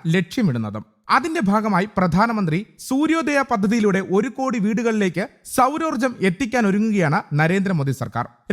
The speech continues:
രാജ്യത്തെ ഒരു കോടി വീടുകളുടെ മേൽക്കൂരകളിൽ സൗരോർജ്ജ പദ്ധതി നടപ്പാക്കാൻ ലക്ഷ്യമിട്ട് പ്രധാനമന്ത്രി സൂര്യോദയ പദ്ധതി കേന്ദ്രം പ്രഖ്യാപിച്ചിട്ടുണ്ട്.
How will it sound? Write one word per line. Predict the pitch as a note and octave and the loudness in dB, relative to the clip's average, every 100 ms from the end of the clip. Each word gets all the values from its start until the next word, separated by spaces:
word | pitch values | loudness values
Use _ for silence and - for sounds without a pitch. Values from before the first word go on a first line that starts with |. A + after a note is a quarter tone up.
| C4 | 4
രാജ്യത്തെ | C#4+ D#4 F4 E4+ A3 | 2 0 -4 -4 -2
ഒരു | A#3+ | 0
കോടി | D4 D#4+ D#4+ | 0 0 0
വീടുകളുടെ | G#3+ B3 B3+ C4 B3+ | 0 -2 0 0 0
മേൽക്കൂരകളിൽ | A3+ G3+ A#3 A3 C4+ A3+ F3 A#3 | 0 0 -2 -4 -2 0 0 -2
സൗരോർജ്ജ | - G3+ A#3+ B3 G#3 - | -2 0 0 0 -2 -2
പദ്ധതി | G#3 G3+ G#3+ | 0 0 0
നടപ്പാക്കാൻ | G3 F#3 F3+ D3+ G#3 | 0 0 -2 0 0
ലക്ഷ്യമിട്ട് | F3 E3+ - A#3+ C3 D3 A#3+ - | 0 0 0 0 0 -2 -2 -2
പ്രധാനമന്ത്രി | A3+ A#3 D#4 D#4 C#4 C4 C#4 - - | 0 2 0 0 -2 -4 -8 -10 -4
സൂര്യോദയ | C4 D4 D4+ B3+ | -2 0 -2 -2
പദ്ധതി | C4 A3 F3+ D#3+ G3 - | -2 0 0 0 -2 0
കേന്ദ്രം | G3 F#3+ D#3 | 0 0 -2
പ്രഖ്യാപിച്ചിട്ടുണ്ട്. | D#3 C#3+ F#3 D#3+ B2+ A#2 B2 | -2 0 0 0 -4 -4 -2